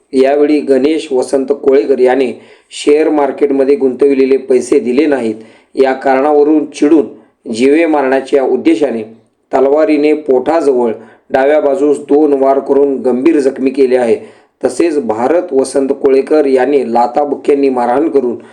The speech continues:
दोन्ही हातांनी दाबून धरले व पांडुरंग वसंत कोळेकर, अमित कोळेकर यांनी देखील लाथाबुक्क्यांनी मारहाण केली आहे.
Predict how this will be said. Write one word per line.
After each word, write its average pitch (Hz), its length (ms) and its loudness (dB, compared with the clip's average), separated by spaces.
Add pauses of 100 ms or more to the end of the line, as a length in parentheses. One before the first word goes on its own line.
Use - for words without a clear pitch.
(280)
दोन्ही 135 400 2
हातांनी 143 500 0
दाबून 135 440 0
धरले 120 320 0 (400)
व 143 180 2
पांडुरंग 143 580 0
वसंत 139 340 0
कोळेकर, 143 580 0 (340)
अमित 143 240 2 (280)
कोळेकर 139 420 0
यांनी 131 300 2
देखील 127 380 0 (420)
लाथाबुक्क्यांनी 147 800 0
मारहाण 131 400 0
केली 131 220 2
आहे. 117 200 0